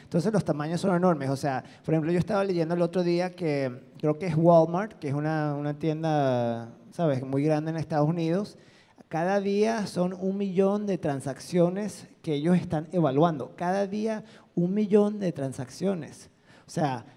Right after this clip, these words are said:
algo como Amazon, que tiene tanto comercio, ellos tienen,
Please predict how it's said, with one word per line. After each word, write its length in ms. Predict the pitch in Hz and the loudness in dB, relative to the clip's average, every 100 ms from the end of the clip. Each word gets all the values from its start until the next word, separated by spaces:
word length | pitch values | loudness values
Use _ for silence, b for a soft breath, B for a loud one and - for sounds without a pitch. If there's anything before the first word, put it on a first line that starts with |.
| B | B
algo 300 | 151 165 202 | -4 -2 0
como 260 | 220 170 147 | 0 2 0
Amazon, 460 | 160 185 175 208 | 0 -2 -2 -4
que 100 | 175 | -4
tiene 300 | 151 165 175 | -2 0 0
tanto 440 | 175 190 190 190 202 | -2 -4 -2 -4 0
comercio, 680 | 190 165 165 160 196 202 - | 0 0 -2 -2 -4 -4 -4
ellos 260 | 160 170 165 | 0 0 0
tienen, 500 | 214 196 196 190 | -2 -4 -8 -12